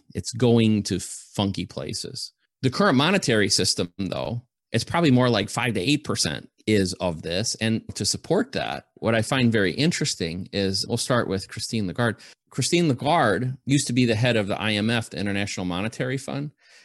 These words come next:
And at the same time she's talking about Bitcoin being part of the funny business, she's actually a convicted criminal who was convicted of a massive illegal government payout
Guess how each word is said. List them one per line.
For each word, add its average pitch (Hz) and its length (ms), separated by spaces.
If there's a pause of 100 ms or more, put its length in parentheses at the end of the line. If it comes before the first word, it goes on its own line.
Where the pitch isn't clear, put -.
(140)
And 135 80
at 131 80
the 127 80
same 165 260
time 147 220
she's 123 180
talking 127 220
about 104 320
Bitcoin 110 500
being 104 260
part - 320
of 92 120
the 90 80
funny 135 280
business, 82 540 (220)
she's 139 200
actually 156 300
a 110 60
convicted 107 640
criminal 143 640 (640)
who 131 540
was 117 300
convicted 113 840
of 107 440 (100)
a 113 80
massive 120 640
illegal 110 640
government 101 580
payout 90 600